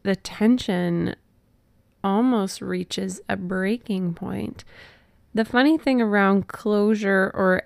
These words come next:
endings is oftentimes we don't get there by our own accord. And what I mean by that is typically we don't choose, um, simple,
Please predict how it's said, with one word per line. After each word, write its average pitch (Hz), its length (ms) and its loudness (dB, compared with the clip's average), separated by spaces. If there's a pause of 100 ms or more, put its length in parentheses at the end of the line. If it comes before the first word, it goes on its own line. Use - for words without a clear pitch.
endings 196 880 0
is 196 460 0 (500)
oftentimes 262 880 -2
we 233 200 0
don't 254 320 -2 (120)
get 220 300 -2
there 208 260 0
by 196 340 0
our 185 300 -2
own 180 540 0 (300)
accord. - 600 -8 (920)
And 185 320 2
what 190 180 2
I 180 80 4
mean 190 260 4
by 190 180 0
that 190 200 0
is 185 220 -2 (580)
typically 294 480 2
we 240 180 2
don't 254 320 0
choose, 214 760 2 (480)
um, 185 540 -4 (340)
simple, 185 880 0